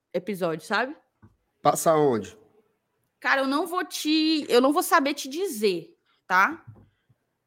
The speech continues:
Speaker 1: Onde que tá as temporadas anteriores. Eu não vou saber te dizer, porque eu assisti tem muito tempo. Luther é antigo, tipo, já, já tinha sido, é, já tinha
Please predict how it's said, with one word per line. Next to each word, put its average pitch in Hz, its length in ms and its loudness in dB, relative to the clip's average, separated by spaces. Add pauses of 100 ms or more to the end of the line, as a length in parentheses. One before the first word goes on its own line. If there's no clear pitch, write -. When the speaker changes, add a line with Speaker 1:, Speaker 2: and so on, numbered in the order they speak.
(220)
Speaker 1:
Onde 233 300 -2
que 330 140 -2
tá 254 920 6
as 277 540 2
temporadas 285 500 0
anteriores. 294 680 -2
Eu 175 60 -12
não 214 140 -10
vou 277 120 -4
saber 277 220 -8
te 269 120 -14
dizer, 262 240 -6
porque - 160 -10
eu 226 80 2
assisti 240 680 -6
tem 262 200 -2
muito 330 320 -2
tempo. 196 340 -8
Luther 226 380 -4
é 214 100 4
antigo, 233 880 -4
tipo, 180 420 -8 (400)
já, 208 680 8
já 185 200 4
tinha 240 380 0
sido, 220 1040 0 (260)
é, 175 800 2
já 190 100 -4
tinha 233 300 -6